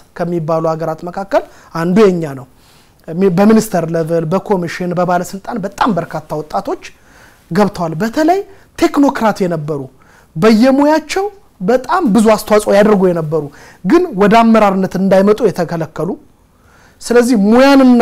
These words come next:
አመራርነትን አሰባጥረ በመምራት ሀገሪቱ፣ እ፣ ሊኖራት የሚችለውን ፋይዳ ተከልክሎ የነበሩ በ-፣ በርካታ ወጣቶች ወደ አመራርነት መጥተዋል ማለት ነው። ስለዚህ አንዱ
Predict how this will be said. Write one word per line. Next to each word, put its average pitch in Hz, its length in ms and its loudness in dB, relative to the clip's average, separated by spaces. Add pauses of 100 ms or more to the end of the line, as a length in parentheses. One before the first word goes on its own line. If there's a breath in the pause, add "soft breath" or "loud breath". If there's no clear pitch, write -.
አመራርነትን 202 800 2 (460 soft breath)
አሰባጥረ 208 560 0
በመምራት 202 440 0
ሀገሪቱ፣ 233 360 2 (560 loud breath)
እ፣ 180 160 -2
ሊኖራት 220 440 4
የሚችለውን 190 480 -4
ፋይዳ 180 320 -2
ተከልክሎ 175 380 -10
የነበሩ 185 320 -2
በ-፣ 185 180 0
በርካታ 214 380 -4
ወጣቶች 214 400 -8 (340 soft breath)
ወደ 165 160 -6
አመራርነት 147 500 -10
መጥተዋል 135 380 -14
ማለት 123 280 -18
ነው። - 100 -20 (300 soft breath)
ስለዚህ 202 360 0
አንዱ 220 320 6